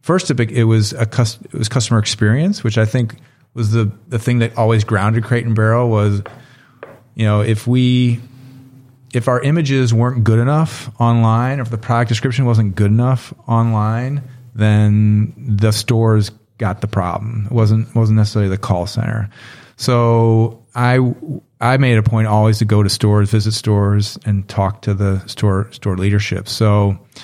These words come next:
when it came time to do something big, like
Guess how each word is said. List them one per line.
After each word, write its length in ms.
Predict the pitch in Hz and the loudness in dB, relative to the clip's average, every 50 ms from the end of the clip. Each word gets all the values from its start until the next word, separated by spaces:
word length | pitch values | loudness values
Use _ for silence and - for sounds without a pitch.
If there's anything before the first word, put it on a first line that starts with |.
| - - - - - _ _ - | -20 -20 -20 -20 -20 _ _ -4
when 460 | 123 120 123 120 120 120 120 123 - | 0 2 2 4 4 2 2 0 0
it 160 | - 127 120 - | -2 -2 -2 -2
came 260 | - - 160 170 160 | -2 -2 -2 0 0
time 240 | 160 156 143 127 117 | 0 0 0 0 0
to 40 | |
do 40 | 117 | 2
something 380 | 107 127 117 107 104 98 95 92 | 2 0 0 2 2 0 0 0
big, 460 | - 98 95 101 110 127 143 147 127 117 113 117 | 0 0 2 2 2 2 2 2 0 0 0 0
like 280 | - 104 101 101 - | 0 0 0 -2 -4